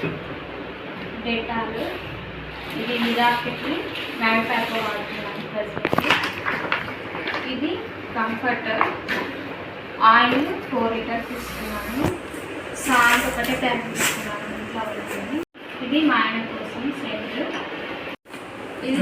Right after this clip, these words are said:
ప్లాస్టిక్ కంటైనర్, ఫైవ్ పీసెస్ వస్తాయని ఇందులో ఇదే తీసుకున్నాను, ఉంటుంది కదా. గులాబ్ జామున్ మా ఆయన కోసం ఫేవరెట్. ఇంకా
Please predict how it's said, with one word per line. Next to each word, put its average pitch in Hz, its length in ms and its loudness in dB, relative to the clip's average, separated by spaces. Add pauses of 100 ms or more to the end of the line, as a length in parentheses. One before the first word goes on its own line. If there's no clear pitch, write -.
ప్లాస్టిక్ 240 560 6
కంటైనర్, 226 600 2
ఫైవ్ 254 280 10
పీసెస్ 254 340 0
వస్తాయని 247 440 -2
ఇందులో 233 260 2 (200)
ఇదే 247 160 2 (100)
తీసుకున్నాను, 226 640 2 (800)
ఉంటుంది 233 360 0
కదా. 208 180 -6 (1080)
గులాబ్ 254 320 6
జామున్ 220 360 0
మా 220 100 0
ఆయన 226 180 0 (100)
కోసం 220 380 -6
ఫేవరెట్. 220 500 -2 (1160)
ఇంకా - 260 8